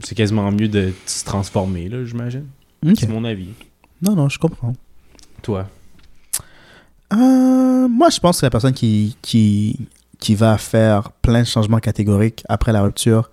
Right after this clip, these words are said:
Speaker 1: Mhm.
Speaker 2: est clairement la personne qui est plus blessée parce que pouvoir changer, euh,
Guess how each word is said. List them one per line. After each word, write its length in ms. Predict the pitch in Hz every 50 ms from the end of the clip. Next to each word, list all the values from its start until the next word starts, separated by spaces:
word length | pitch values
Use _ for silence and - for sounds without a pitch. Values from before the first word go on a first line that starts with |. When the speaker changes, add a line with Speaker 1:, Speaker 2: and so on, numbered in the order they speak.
| - -
Speaker 1:
Mhm. 280 | 117 107 - 117 127 -
Speaker 2:
est 100 | - 117
clairement 340 | 110 - - 117 110 107 113 107
la 80 | 110 104
personne 300 | - 104 - - 117 113
qui 100 | - 113
est 40 |
plus 260 | - - - 107 101 98
blessée 380 | 98 98 95 - - 135 151
parce 200 | 147 - 101 -
que 240 | - - 104 104 110 - - _ _ - - - - - - - _ _
pouvoir 360 | - - 113 117 131 135 120
changer, 640 | - - - 123 117 110 104 107 110 120 117 113 107
euh, 180 | 101 95 92